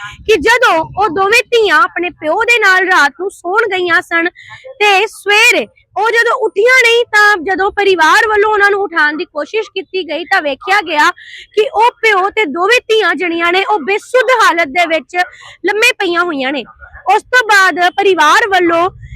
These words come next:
ਬਿਨਾਂ ਕਿਸੇ ਦੇਰੀ ਤੋਂ ਮੌਕੇ ਤੇ ਡਾਕਟਰ ਨੂੰ ਸੱਦਿਆ ਗਿਆ ਤੇ ਜਦੋਂ ਡਾਕਟਰ ਨੇ ਘਰ ਆਇਆ ਤੇ ਡਾਕਟਰ ਨੇ ਆ ਕੇ ਜਾਂਚ ਕੀਤੀ ਤਾਂ ਉਹਨੇ ਜਾਂਚ ਕਰਦੇ ਹੀ ਉਹ, ਅ, ਪਰਿਵਾਰ ਨੂੰ ਜਿਹੜਾ ਹੈ, ਉਹ ਮ੍ਰਿਤਕ ਘੋਸ਼ਿਤ ਕਰ ਦਿੱਤਾ।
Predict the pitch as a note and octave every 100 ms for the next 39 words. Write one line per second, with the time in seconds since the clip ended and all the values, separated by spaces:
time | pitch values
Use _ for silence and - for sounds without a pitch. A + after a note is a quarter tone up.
0 | - G4 A#4 C5 G#4 G#4+ G#4+ D#4+ E4+ E4+
1 | F#4+ F4+ E4 F#4+ _ D4+ F4+ F#4+ B4 B4+
2 | B4 G4 F#4+ - G4+ G#4+ F4+ C#4+ F#4 G4+
3 | E4 C4 E4 G#4 F#4 A4 E4 F#4 - A#4+
4 | G#4+ G4 G#4 G#4 - - - G4 F#4 A#4
5 | A4+ G4+ G#4 G#4+ G#4 F4+ D4 G#4 G#4+ A4
6 | G4 E4 G4+ E4+ F4 G4 - F4+ G4 -
7 | F#4+ F4 E4+ F4 G4 _ - _ G4+ F#4+
8 | G#4 - G4 G#4 - A#4+ G4+ G4 G#4 -
9 | - - G#4+ A4+ - F#4+ F#4 F#4+ G#4+ G4+
10 | F#4 G#4 A#4+ G4 D#4+ E4 E4 F4 E4+ G4
11 | _ - F#4+ G4+ G4 - A#4 D4+ F4 D#4+
12 | F4 - F4 D4 B3 C4+ B3